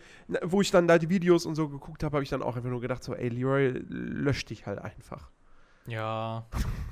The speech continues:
Speaker 2: Ja, es ist leider wirklich so.
Speaker 1: Ja. Ähm, äh, hier, äh,
Speaker 2: Mhm.
Speaker 1: äh, äh, positive Themen,
Speaker 2: Ja,
Speaker 1: ne?
Speaker 2: ja.
Speaker 1: W R C.
Speaker 2: Ja.
Speaker 1: E A Sports W R C.
Speaker 2: Ja.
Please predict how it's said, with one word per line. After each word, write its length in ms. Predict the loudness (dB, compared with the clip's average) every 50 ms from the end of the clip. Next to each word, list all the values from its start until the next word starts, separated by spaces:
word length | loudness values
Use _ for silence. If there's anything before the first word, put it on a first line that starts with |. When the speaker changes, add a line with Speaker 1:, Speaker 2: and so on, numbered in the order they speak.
| -10 -8 -6
Speaker 2:
Ja, 240 | -6 -4 -4 -4
es 120 | -6 -6 -10
ist 100 | -12 -10
leider 240 | -10 -10 -10 -10 -12
wirklich 240 | -14 -14 -8 -6 -6
so. 260 | -4 -4 -6 -8 -10 -12 -14 -18 -20 -20 -20 -20 -20 -20 -20 -20 -20 -20 -20 -20 -20 -20 -18 -18 -18 -20 -20 -20 _ -20 _ -4 0
Speaker 1:
Ja. 440 | 2 2 4 4 4 2 0 -2 -4 -12 -20 -20 -20 -20 _ _ _ -16 -16 -16 -16 -16 -20 -20 -20 _ _ -18 -14 -14 -14 -16 _ -20 _ _ _ _ -20 -18 -18 -16 -6 -2
Ähm, 600 | 2 4 4 4 4 4 2 -2 -4 -8 -12 -14 -16 -16 -16 -16 -10 4
äh, 320 | 6 6 6 6 2 -4 -6 -8 -12
hier, 680 | -16 -14 -12 -10 -4 2 8 10 10 10 8 6 2 -8 0
äh, 260 | 4 6 6 8 6 6
Speaker 2:
Mhm. 80 | 6
Speaker 1:
äh, 480 | 4 4 2 2 2 2 4 4 4 2
äh, 140 | 2 0 -6 -10 -2
positive 480 | 4 6 6 6 6 2 -2 0 0 0
Themen, 240 | 2 4 2 2 2
Speaker 2:
Ja, 220 | 0 0 2 4
Speaker 1:
ne? 200 | 6 6 4 4 0
Speaker 2:
ja. 320 | -6 -6 -6 -6 -6 -8 0 4
Speaker 1:
W 120 | 6 6
R 100 | 6 6
C. 380 | 6 2 2 2 2 2 0 -4 -16 _ -20 _ _ -20 -20 _ _ _ -20 -20 _ _ -20 _ _ _ -12
Speaker 2:
Ja. 320 | -10 -8 -6 -4 -4 -2 4
Speaker 1:
E 120 | 6 8
A 120 | 8 8
Sports 380 | 6 4 6 6 6 6 4 2
W 140 | 2 2 4
R 100 | 2 2
C. 260 | 0 0 0 0 0
Speaker 2:
Ja. 280 | 0 -2 -2 0 -2